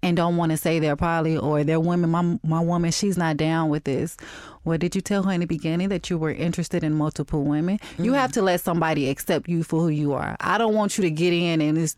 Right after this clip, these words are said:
Speaker 1: three years in and now it's like, "You cheated." No, this is, this is me.
Speaker 2: This is my
Speaker 1: This is
Speaker 2: lifestyle.
Speaker 1: me. Mm-hmm.
Speaker 2: Right. All right. So, Diddy,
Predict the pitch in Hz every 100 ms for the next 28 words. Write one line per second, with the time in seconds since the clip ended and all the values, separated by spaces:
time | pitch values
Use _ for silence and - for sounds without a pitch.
0 | - 185 185 170 165 156 156 160 151 143
1 | 151 147 156 139 143 175 185 - 202 180
2 | 165 180 214 170 143 165 151 151 156 -
3 | 151 - 175 175 185 165 - _ - 180
4 | 180 175 165 151 151 170 170 175 135 -
5 | 190 220 180 165 - 165 165 196 180 143
6 | - - - - - - - 254 247 190
7 | 185 - 240 190 180 170 - _ _ _
8 | _ _ _ _ _ - 185 240 160 87